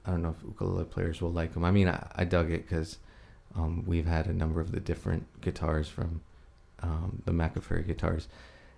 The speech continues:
and, um, I thought it was kind of a cool take on it. But, you know, it, basically the ukulele community embraced these because they sound and they feel great,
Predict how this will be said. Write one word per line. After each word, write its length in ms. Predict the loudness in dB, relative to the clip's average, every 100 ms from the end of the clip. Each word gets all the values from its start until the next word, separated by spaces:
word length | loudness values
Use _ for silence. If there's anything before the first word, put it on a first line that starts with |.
| 0
and, 320 | 2 4 4
um, 360 | 2 2 -2 -4 -6
I 60 | -4
thought 180 | 0 0
it 60 |
was 120 | 0 -2
kind 180 | -2
of 80 | 0
a 40 | -4
cool 240 | -4 -2
take 260 | 2 2 4
on 140 | 2
it. 120 | 2
But, 220 | 4 2 0 -14 -18 -6
you 180 | 0 2
know, 120 | 2
it, 280 | 0 -4 -8 -14 -16 -16 -16 2
basically 420 | 4 4 4 6
the 220 | 6 6 4
ukulele 400 | 2 6 6 6
community 580 | 2 4 4 6 4 2
embraced 680 | 2 4 4 2 0 -14 -20 -20 -20 -20 -20 -18 -4
these 460 | 2 4 4 0 -2
because 640 | -4 -4 0 2 2 0
they 120 | -2
sound 380 | -2 -2 -2 0
and 140 | -2
they 80 | -2
feel 320 | -4 -6 -4
great, 360 | -2 -2 -2 -4